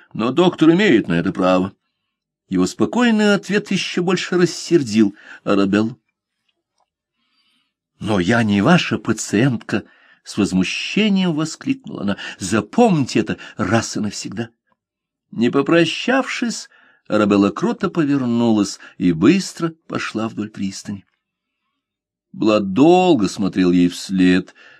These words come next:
затем сокрушённо развёл руками и воскликнул: «Что же это такое?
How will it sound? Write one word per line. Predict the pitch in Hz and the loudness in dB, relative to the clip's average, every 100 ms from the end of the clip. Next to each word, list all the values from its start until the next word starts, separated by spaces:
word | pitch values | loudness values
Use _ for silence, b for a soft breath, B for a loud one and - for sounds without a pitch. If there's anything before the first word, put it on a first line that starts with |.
| b | b
затем | 98 92 90 | -6 -4 -4
сокрушённо | - 101 - 101 90 | -4 -4 0 0 2
развёл | 92 87 101 101 | 2 2 0 0
руками | 87 - 98 90 B B B | -2 -2 -4 -4 B B B
и | - | -6
воскликнул: | 92 - - 107 - 98 - b b | -6 -6 -6 -6 -6 -12 -14 b b
«Что | b - 131 110 | b -4 0 4
же | 117 | 4
это | 143 107 | 2 0
такое? | - 87 101 101 98 | -2 -2 2 2 0